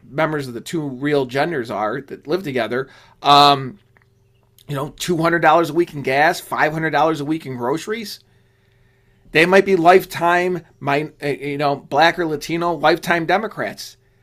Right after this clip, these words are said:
They're, that, do you think those people, month after month after doing that, if this goes right into November,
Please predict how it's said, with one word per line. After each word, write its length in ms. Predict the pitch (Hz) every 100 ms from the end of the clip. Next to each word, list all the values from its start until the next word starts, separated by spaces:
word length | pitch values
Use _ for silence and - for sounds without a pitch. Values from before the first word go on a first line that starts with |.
| _ -
They're, 140 | 170
that, 480 | 165 170 170 - 147
do 80 | 151
you 60 |
think 420 | 143 - 180 208 -
those 240 | 160 180
people, 640 | - 147 151 202 226 214 208 _ _ _ _ _
month 400 | 139 151 180 202
after 360 | 170 165 165 147
month 340 | 127 147 190
after 240 | 156 143 123
doing 320 | 135 139 165
that, 160 | 190
if 140 | 180 -
this 160 | 151
goes 220 | - 156 123
right 200 | 139 165
into 220 | 170 151
November, 640 | 131 107 120 143 190 226